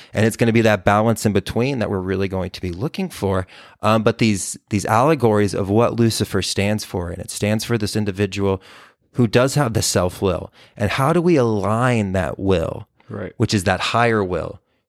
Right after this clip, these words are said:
Speaker 1: to the will of the universe? Because that's what this whole journey is about. It's not my will, it's thy will, you know? And so it's,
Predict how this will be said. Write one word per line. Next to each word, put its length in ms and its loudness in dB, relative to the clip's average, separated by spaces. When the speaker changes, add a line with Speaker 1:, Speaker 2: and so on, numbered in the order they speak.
Speaker 1:
to 260 2
the 100 2
will 300 2
of 80 -2
the 100 -2
universe? 600 -4
Because 300 0
that's 220 2
what 100 0
this 160 0
whole 200 2
journey 380 0
is 100 -4
about. 500 -2
It's 200 -4
not 240 0
my 240 0
will, 260 0
it's 140 -10
thy 240 0
will, 180 -8
you 100 2
know? 300 0
And 140 -4
so 160 2
it's, 180 -4